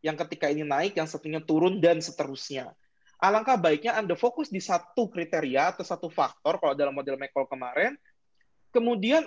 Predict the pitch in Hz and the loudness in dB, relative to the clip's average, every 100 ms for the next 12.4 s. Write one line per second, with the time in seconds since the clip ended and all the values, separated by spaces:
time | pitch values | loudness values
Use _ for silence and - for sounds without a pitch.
0 | 220 220 202 208 214 240 247 240 247 233 | -2 -2 2 0 0 0 2 0 -2 0
1 | 233 - 240 262 233 233 165 151 214 160 | 0 -2 -6 -2 0 0 2 0 2 2
2 | 147 214 220 - 190 170 _ 220 220 180 | 2 -2 -10 -8 -6 -6 _ -8 -2 -2
3 | 165 - 226 190 196 196 - 190 185 180 | -2 -2 -2 -2 -4 -6 -6 -10 -10 -6
4 | 160 151 - 156 - 127 190 - _ _ | -4 -4 -6 -10 -8 -2 -2 -2 _ _
5 | _ _ _ _ _ - 151 226 208 196 | _ _ _ _ _ -2 2 2 2 2
6 | 220 214 214 220 214 202 196 180 156 147 | 0 0 -2 -2 -4 -6 -6 -4 -4 -4
7 | 233 226 220 208 214 220 214 196 190 175 | -6 -4 -4 -2 0 0 0 -4 -4 -2
8 | 151 131 175 - _ _ _ _ 175 180 | -4 -4 -8 -8 _ _ _ _ 0 0
9 | 185 190 175 226 - 170 202 165 156 151 | 0 2 2 0 0 0 0 0 0 2
10 | 160 202 180 165 160 156 143 131 180 196 | 0 0 0 0 0 0 0 2 0 0
11 | 156 151 160 214 247 220 208 190 185 - | 0 0 0 -2 -2 -2 -2 -2 -4 -4
12 | 147 - 131 | -6 -8 -20